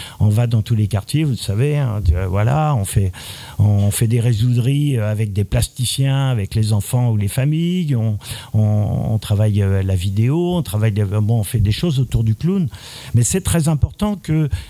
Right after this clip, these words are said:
chaque, euh, chacun se sente une, une part de créativité et de,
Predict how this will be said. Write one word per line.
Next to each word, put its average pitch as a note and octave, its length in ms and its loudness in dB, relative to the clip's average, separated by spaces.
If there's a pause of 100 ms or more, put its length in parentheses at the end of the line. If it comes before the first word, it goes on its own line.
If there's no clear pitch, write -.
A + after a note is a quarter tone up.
(100)
chaque, - 420 -4
euh, A2+ 380 2
chacun D3 480 -2
se - 180 -2
sente - 420 -4
une, C3 380 0
une A#2 180 2
part D#3+ 280 -2
de B2 140 0
créativité C#3 1040 -2
et - 20 0
de, G#2+ 300 0